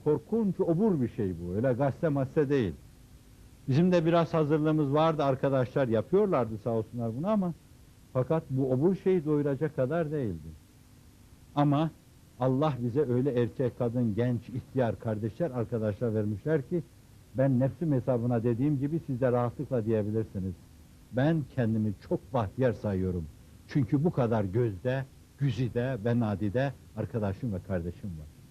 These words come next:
Ve zannediyorum hani İslamiyet'i dünyanın başına taç yapma veya o taca sorguç yapma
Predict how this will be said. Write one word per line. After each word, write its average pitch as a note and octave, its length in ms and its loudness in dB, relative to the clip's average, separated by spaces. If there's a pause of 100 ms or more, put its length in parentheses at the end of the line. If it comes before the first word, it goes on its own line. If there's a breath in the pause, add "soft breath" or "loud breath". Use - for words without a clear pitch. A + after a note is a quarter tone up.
(1500)
Ve E3 100 6
zannediyorum E3+ 880 4 (140)
hani C#3+ 300 0 (120)
İslamiyet'i D#3 800 2
dünyanın E3 480 4
başına C#3+ 480 2 (540)
taç F3 300 -4
yapma B2 560 0
veya C#3 240 2
o C#3 140 -2
taca A#2+ 340 -4
sorguç C3+ 540 0
yapma D3 400 0